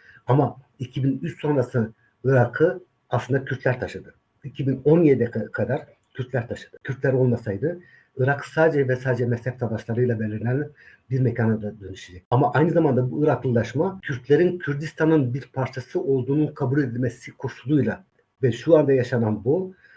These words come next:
Rojava hem Suriyelileşiyor hem Kürdistanileşiyor. Kürdistani olmayan bir Rojava'nın mümkün olabilmesi, söz ko-, var olabilmesi mümkün değil. Ama aynı zamanda Suriye'nin bir parçası olmayan, e,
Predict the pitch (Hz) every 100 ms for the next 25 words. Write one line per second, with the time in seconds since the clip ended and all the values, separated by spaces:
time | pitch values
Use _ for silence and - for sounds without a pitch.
0 | - _ 135 123 127 127 117 131 120 -
1 | 170 175 160 127 107 - 117 127 - -
2 | 151 139 135 117 120 - 120 110 101 -
3 | - - - 120 113 - 135 156 - 147
4 | 156 139 117 113 123 117 117 120 117 104
5 | 110 - 156 139 117 113 110 113 101 _
6 | _ _ _ - 113 - - 104 127 135
7 | 123 107 107 104 95 92 - 95 98 147
8 | - - 135 131 139 123 127 117 131 185
9 | - - 147 135 135 117 - _ 127 151
10 | 123 - 127 120 117 135 - 147 156 165
11 | 139 107 - - - - _ 123 117